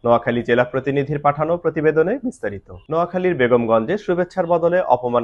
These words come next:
করা হয়েছে, এই মর্মে আম্বার গ্রুপের চেয়ারম্যান শওকত আজিজ রাসেলের বিরুদ্ধে অভিযোগ করেছে হিন্দু ধর্মাবলম্বীরা। তারা বলেন, শারদীয় দুর্গাপূজার সপ্তমীর ব্যস্ত দিনে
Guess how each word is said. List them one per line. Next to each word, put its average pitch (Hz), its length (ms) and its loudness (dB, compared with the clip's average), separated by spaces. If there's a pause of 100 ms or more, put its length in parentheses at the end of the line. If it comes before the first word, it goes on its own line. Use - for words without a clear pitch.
করা 113 200 0
হয়েছে, 104 300 -6 (140)
এই 120 120 -2
মর্মে 113 340 0 (220)
আম্বার 151 280 2
গ্রুপের 175 340 -6
চেয়ারম্যান 113 380 0 (420)
শওকত 156 300 4
আজিজ 170 260 0 (100)
রাসেলের 117 400 -2
বিরুদ্ধে 117 340 -2 (380)
অভিযোগ 160 440 2
করেছে 156 280 -2 (160)
হিন্দু 113 340 -2
ধর্মাবলম্বীরা। 131 840 -2 (180)
তারা 123 200 8
বলেন, 110 280 2 (120)
শারদীয় 165 400 4 (100)
দুর্গাপূজার 123 560 2 (280)
সপ্তমীর 190 540 2
ব্যস্ত 117 200 2 (120)
দিনে 120 180 2